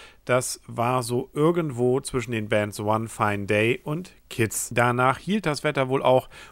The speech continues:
und was mir berichtet wurde, es sei wohl auch ein richtig schönes Event gewesen mit richtig netten musikalischen Events. Sprich, insbesondere die Sportfreunde Stiller sollen wohl ziemlich gut drauf gewesen sein. Was sich wohl schon daran zeigte, dass man auch versucht hat,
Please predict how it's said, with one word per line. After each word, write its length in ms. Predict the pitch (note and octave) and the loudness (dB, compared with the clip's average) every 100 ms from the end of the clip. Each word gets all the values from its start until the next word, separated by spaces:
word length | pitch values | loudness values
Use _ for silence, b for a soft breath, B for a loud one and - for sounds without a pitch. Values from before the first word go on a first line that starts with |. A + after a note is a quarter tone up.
| - | -6
und 280 | C3+ B2 - - | -6 -6 -10 -18
was 340 | C3 C3 B2+ | -4 -2 -2
mir 140 | C3+ A2 | -4 -4
berichtet 340 | A2 B2 A2 | -4 -6 -4
wurde, 220 | A2 A2+ | -4 -2
es 180 | G3 - | -4 -2
sei 220 | G#2 G2 | 0 0
wohl 160 | G2 - | -2 -4
auch 180 | A2 - | -6 -4
ein 220 | D3+ D#3+ | -6 -4
richtig 500 | A2 - C3 F#3 - | -6 -6 -6 -6 -8
schönes 460 | - G2 F#2 - | -4 -4 -4 -6
Event 420 | F#3+ F#3 A#2+ A2+ - | -6 2 2 2 -2
gewesen 500 | G#2 A2 G2+ G#2 F#2+ B B - | 0 0 0 -4 -10 B B -6
mit 240 | D#3 - - | -6 -8 -2
richtig 480 | B2+ - C3+ C3+ - - | 0 0 -8 -8 -14 -8
netten 540 | G2 G2 - G#2+ C3 - | -4 -4 -4 -8 -8 -8
musikalischen 920 | A2+ - F#2+ G#2+ F#2+ F2+ - G#2 C3 | -6 -6 -6 -4 -4 -4 -6 -8 -10
Events. 540 | E3+ E3+ B2+ A2+ F#2+ - B B | -8 2 4 4 2 -10 B B
Sprich, 340 | - - B2+ B2 | -12 0 0 0
insbesondere 540 | C#3+ B2+ A2+ G#2 A2 | -6 -2 0 0 -2
die 80 | C3 | -4
Sportfreunde 560 | - G#2+ G2+ - G#2 B2+ | -2 2 2 0 -4 -2
Stiller 380 | - A2 F#2+ | 0 2 2
sollen 260 | F#2 G2 F#2+ | 2 -2 0
wohl 240 | G2+ A2+ B2 B - | 0 0 -2 B -14
ziemlich 520 | - G#2 G2 D3 - | -6 -4 -2 -4 -4
gut 180 | F3+ G#3+ - | -4 -4 -4
drauf 320 | F2 F#2 F#2+ | -4 -4 -4
gewesen 360 | G2+ F#2+ F#2 F2+ | -4 -4 -6 -6
sein. 280 | E2 D#2 - _ | -10 -12 -18 _
Was 200 | A#2 B2 | 0 0
sich 160 | C3+ A#2+ | 0 0
wohl 140 | B2+ | 0
schon 260 | A#2+ A2+ G2+ | 0 -2 2
daran 320 | G#2+ C#3+ D3 | 4 4 2
zeigte, 400 | B2+ A#2 A2+ A#2 | 0 -2 0 -4
dass 300 | A2 G#2+ - | -2 -4 -4
man 140 | B2+ - | -6 -4
auch 180 | A2 | -4
versucht 400 | - A2 A#2 F#2+ | -2 -4 -4 -2
hat, 180 | G2+ - | -2 -2